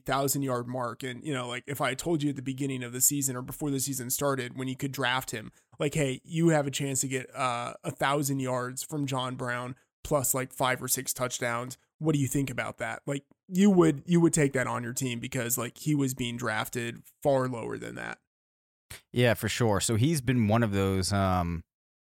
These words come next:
Speaker 2: players that if you manage to just kinda add on to your roster, you could have gotten a couple big games from. And like you said, I think the, the most interesting part has been the, uh, the floor, which is he's actually been able to be somewhat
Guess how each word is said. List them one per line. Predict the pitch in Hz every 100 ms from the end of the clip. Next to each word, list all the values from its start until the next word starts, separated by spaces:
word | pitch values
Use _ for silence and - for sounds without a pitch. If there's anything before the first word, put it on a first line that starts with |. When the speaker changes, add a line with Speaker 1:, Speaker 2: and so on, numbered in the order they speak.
| _
Speaker 2:
players | - 135 131 104
that | 110 113
if | 135 120
you | 120 120
manage | 110 110 117 107 87
to | 101
just | 92 -
kinda | - 107 98
add | 107 107 107
on | 135 143 147 139 - - _
to | -
your | 123 110
roster, | 101 110 127 - 104
you | 92 101 _ _ _ _ -
could | 143
have | 139
gotten | 120 123 107
a |
couple | - 117
big | 101 113 101
games | 113 123
from. | - 104
And | 104
like | 113 131
you | 139
said, | 135 107
I | 98
think | 127 117
the, | 127 117 110 98
the | 117
most | 117 120 -
interesting | 127 120 - 117
part | - 117 110
has | 113 95
been | 95 123 117
the, | 101 98
uh, | 101 95 - _ _ _ _
the | -
floor, | 107 151 160 131
which | 110
is | 120 -
he's | 135 147 -
actually | 143 170 - 165 151
been | 117 127 127
able | 101 123 120 110
to | - 117 113
be | 104 110
somewhat | 104 - 131 117 107